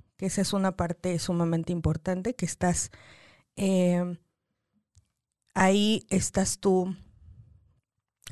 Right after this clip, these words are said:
contrayendo y, eh, lo que en algún, en algunos programas yo les había comentado,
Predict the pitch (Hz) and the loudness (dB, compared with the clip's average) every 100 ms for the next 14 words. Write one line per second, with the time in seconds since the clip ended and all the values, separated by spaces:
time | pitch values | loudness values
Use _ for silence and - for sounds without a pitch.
0 | - 196 190 190 190 208 220 202 190 285 | 2 4 4 4 2 2 2 2 2 0
1 | - - - - _ - 247 247 254 285 | -6 -20 -20 -20 _ -4 -2 0 0 -2
2 | - 208 190 185 185 185 180 185 202 202 | -2 0 2 2 0 -2 -2 0 0 -2
3 | 208 - 190 180 202 208 - 214 208 185 | -2 0 2 4 2 2 0 0 0 0
4 | 185 180 180 175 - 170 170 165 - 175 | -2 -4 -2 -4 -4 -2 -2 -2 -4 -2
5 | 180 175 190 180 165 | -2 2 2 2 0